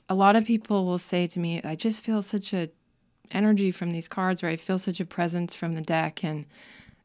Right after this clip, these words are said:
I just attribute that to w-, one, like, a, a long-term dedication to drawing.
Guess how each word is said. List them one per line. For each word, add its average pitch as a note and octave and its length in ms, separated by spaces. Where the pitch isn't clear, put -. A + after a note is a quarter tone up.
I F#3+ 100
just G#3+ 320
attribute G#3+ 460
that F#3 240
to F3+ 480
w-, - 160
one, G#3 580
like, F3+ 220
a, E3 240
a F#3 80
long-term F3 920
dedication D#3+ 680
to D3 360
drawing. D3 640